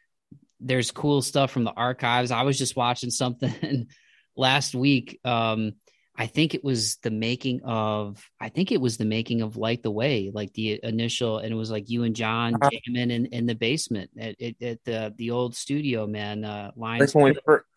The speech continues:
Speaker 2: yeah, we first, when we first came up with the riff, like, I was recording off of, I don't even know if it was a phone at the time or just, like, a digital camera, but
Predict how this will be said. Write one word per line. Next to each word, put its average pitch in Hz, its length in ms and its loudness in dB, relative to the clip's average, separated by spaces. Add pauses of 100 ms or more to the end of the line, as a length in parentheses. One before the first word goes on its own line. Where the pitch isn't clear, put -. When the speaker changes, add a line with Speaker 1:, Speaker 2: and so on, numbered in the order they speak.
(420)
Speaker 2:
yeah, 147 200 10
we 147 120 8
first, 147 380 0
when 143 100 -2
we 135 80 -2
first 139 320 -2
came 143 120 0
up 139 160 0
with 131 100 -12
the 131 120 4
riff, 120 420 4
like, 123 200 0 (320)
I 131 100 6
was 131 200 2
recording 123 680 0 (640)
off 139 260 6
of, 123 120 -2 (920)
I - 40 4
don't 240 100 6
even 180 100 2
know 170 60 6
if 151 60 -2
it 139 60 -8
was 135 160 -2
a 131 40 -10
phone 139 300 4
at 147 40 0
the 139 60 -2
time 170 260 2
or - 40 -4
just, - 140 -8
like, 139 80 -4
a 139 60 -4
digital 135 360 2
camera, 131 440 2
but 117 240 2